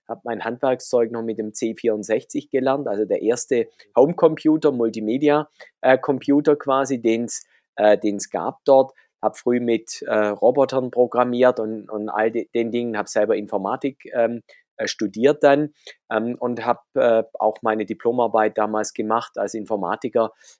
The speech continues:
äh, mit dem wegweisenden Thema Aktieninformationssystem in einer telekooperativen Arbeitsumgebung. Ähm, und ich hab schon vor über zwanzig Jahren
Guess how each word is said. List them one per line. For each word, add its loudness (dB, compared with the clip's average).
äh, 2
mit -4
dem -2
wegweisenden 0
Thema -2
Aktieninformationssystem -2
in -8
einer -4
telekooperativen -2
Arbeitsumgebung. -2
Ähm, -2
und -6
ich -4
hab -4
schon -4
vor 4
über 0
zwanzig -4
Jahren 0